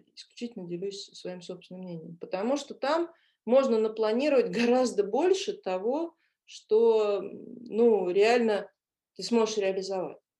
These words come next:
И сегодня я хотела бы подробнее рассказать вот о принципе матрешки,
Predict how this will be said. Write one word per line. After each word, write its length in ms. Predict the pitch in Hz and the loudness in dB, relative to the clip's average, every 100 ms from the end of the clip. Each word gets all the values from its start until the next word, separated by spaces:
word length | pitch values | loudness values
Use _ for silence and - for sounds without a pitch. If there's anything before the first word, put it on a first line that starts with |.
| _ _ | _ _
И 180 | 226 269 | -6 -4
сегодня 420 | 285 302 392 254 | -2 2 4 4
я 140 | 240 | 2
хотела 360 | 269 254 269 254 | 2 0 2 2
бы 140 | 220 | 2
подробнее 720 | 220 214 247 359 302 190 175 _ _ _ - | 0 -2 0 0 0 -2 -4 _ _ _ -10
рассказать 600 | 202 - 208 240 294 208 | -8 -2 2 4 4 2
вот 220 | 226 233 | 0 0
о 80 | 202 | -6
принципе 500 | - 254 247 202 196 | -2 -2 -2 -6 -8
матрешки, 760 | 202 202 277 440 - - - | -6 -4 0 0 -2 -6 -10